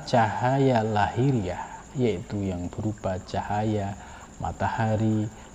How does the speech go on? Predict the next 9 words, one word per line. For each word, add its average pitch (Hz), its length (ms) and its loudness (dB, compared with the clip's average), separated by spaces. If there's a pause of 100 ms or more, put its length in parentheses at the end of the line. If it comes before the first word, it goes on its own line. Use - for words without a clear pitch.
cahaya 92 560 -2 (160)
bulan, 107 560 2
cahaya 98 560 -4
bintang. 107 800 -2 (1400)
Cahaya-cahaya 160 800 6
tersebut 147 560 2
sifatnya 139 1200 2 (640)
kasat 143 320 0 (240)
mata 92 560 -6